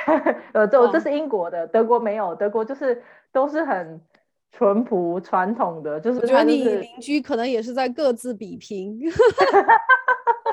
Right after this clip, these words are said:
Speaker 1: <laughs> 对，英国这边的邻居，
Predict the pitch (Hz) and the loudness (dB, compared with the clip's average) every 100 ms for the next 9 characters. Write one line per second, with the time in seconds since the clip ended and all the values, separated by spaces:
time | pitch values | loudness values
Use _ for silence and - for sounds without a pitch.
0 | - 427 - 508 - 508 - 508 - - | -4 -6 -2 -4 -4 -10 -10 -14 -14 -16
1 | - 214 202 254 247 214 208 226 208 170 | -4 0 0 0 -2 -4 -2 -4 -6 -8
2 | 156 160 160 165 | -10 -12 -8 -8